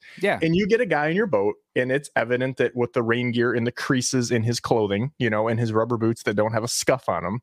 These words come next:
Speaker 1: Mm-hmm.
Speaker 2: that he has never done this before, which is fine, 'cause we've all been there. At some point, everybody is a first with things.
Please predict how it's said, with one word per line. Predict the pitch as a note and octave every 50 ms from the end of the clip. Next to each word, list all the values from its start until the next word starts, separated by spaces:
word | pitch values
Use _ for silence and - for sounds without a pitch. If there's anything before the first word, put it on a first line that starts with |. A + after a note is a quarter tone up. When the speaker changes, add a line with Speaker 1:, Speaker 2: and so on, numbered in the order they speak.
| - - -
Speaker 1:
Mm-hmm. | A2 G#2 G#2 G#2 G2+ G#2 G2 - _ _ _
Speaker 2:
that | D#3 C#3+ D3
he | G3 G#3 G#3
has | G#3+ G3 F#3+
never | G#3 G#3+ F#3+ G3+
done | F#3 G#3 A#3+ A#3+
this | F3 -
before, | - - G#2 G#2+ D#3+
which | F#3+ - B3
is | A3 -
fine, | - - C4 C4 C#3+
'cause | A#2+ D3 C3 C#3
we've | F3+ G3 E3+
all | F3 D#3 C#3
been | D#3 F3+ D#3
there. | G#2+ G2+
At | G#2+
some | - F3 F3+ E3
point, | - E3+ D#3+ D#3+ -
everybody | C3 C#3 D3 C3+ C3+ C3+ C3+ C3 C3 - -
is | C3 A#2+ G#2+ -
a | A2
first | - - C3+ - - - - -
with | - C2+ -
things. | - - - - - -